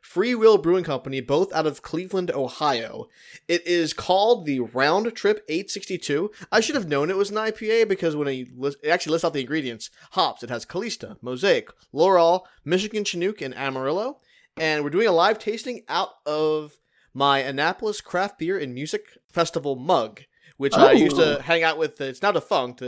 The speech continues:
Speaker 1: I used to go to with a friend of the show, Izzy, and I've been waiting to try this for, for quite some time. Here goes.
Speaker 2: That's a nice little glass, too.
Speaker 1: It is. All right, so I still hate I P As, but this is actually a cleaner,
Speaker 2: <laughs>
Speaker 1: fresher one. Like, it actually,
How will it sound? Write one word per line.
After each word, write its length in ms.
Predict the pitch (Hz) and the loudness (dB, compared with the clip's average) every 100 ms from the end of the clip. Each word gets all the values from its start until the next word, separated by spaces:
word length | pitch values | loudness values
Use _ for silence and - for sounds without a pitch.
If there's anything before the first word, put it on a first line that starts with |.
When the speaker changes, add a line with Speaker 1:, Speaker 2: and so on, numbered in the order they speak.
| 123 | -6
Speaker 1:
I 60 | |
used 180 | 143 165 | -6 -4
to 120 | - 139 | -4 -2
go 180 | 139 | 0
to 200 | 139 139 131 | -2 -4 -6
with 180 | 127 | -6
a 140 | 127 120 | -6 -4
friend 180 | 139 135 | -6 -6
of 40 | |
the 60 | 127 | -6
show, 180 | 127 | -6
Izzy, 380 | 127 127 117 127 _ - - | -6 -6 -8 -14 _ -20 -18
and 320 | - 151 143 135 | -2 0 2 2
I've 160 | 135 | 0
been 120 | 135 | 0
waiting 140 | 143 165 | -2 -2
to 60 | |
try 200 | 143 160 | -2 -2
this 180 | 151 147 | -2 -4
for, 260 | - 135 127 | -6 -4 -4
for 80 | 123 | -2
quite 180 | 190 208 | -4 -4
some 120 | 165 | -6
time. 320 | 202 151 113 | -6 -6 -8
Here 180 | 113 156 | -6 -4
goes. 420 | 143 - - - - _ _ _ | -4 -4 -10 -14 -18 _ _ _
Speaker 2:
That's 160 | - 269 | -6 -2
a 60 | |
nice 340 | 214 208 214 220 | 0 0 0 0
little 240 | 202 185 | -2 -2
glass, 380 | 156 175 131 - | 0 0 0 -4
too. 340 | - 139 117 _ _ | -8 -8 -8 _ _
Speaker 1:
It 140 | 185 202 | -2 2
is. 640 | 226 220 127 - - - - _ _ _ _ - | 4 4 4 0 -12 -14 -18 _ _ _ _ -2
All 80 | |
right, 140 | 240 190 | 2 2
so 80 | 220 | 0
I 40 | |
still 200 | 208 302 | -2 0
hate 160 | 254 185 | 2 4
I 120 | 175 | 2
P 220 | 165 143 | 0 -2
As, 220 | 135 110 | -2 -4
but 100 | 110 | -10
this 120 | 160 | -4
is 120 | - 226 | 0 2
actually 380 | 214 - - | 2 4 2
a 40 | 160 | 0
cleaner, 400 | - 180 180 170 | -2 2 2 4
Speaker 2:
<laughs> 160 | 139 | 2
Speaker 1:
fresher 580 | - - 143 135 - 202 | 2 0 0 0 2 2
one. 340 | 226 240 254 262 | 2 0 -2 -4
Like, 380 | 202 180 170 - | 0 4 4 2
it 120 | 185 | -4
actually, 560 | 175 185 208 - 214 | 0 -2 -4 -10 -6